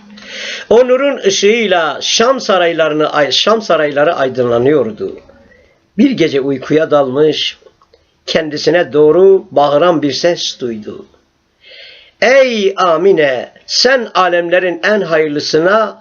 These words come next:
hamilesin. Onu doğurduğunda da adını Muhammed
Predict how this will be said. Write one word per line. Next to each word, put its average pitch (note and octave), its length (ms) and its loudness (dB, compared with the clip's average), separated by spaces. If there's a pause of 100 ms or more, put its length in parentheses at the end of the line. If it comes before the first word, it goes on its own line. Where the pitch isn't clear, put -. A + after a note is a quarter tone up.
hamilesin. C3+ 960 -2 (500)
Onu F3+ 420 2
doğurduğunda D#3 760 2
da C3+ 300 -2 (720)
adını D3+ 480 2
Muhammed C3 800 0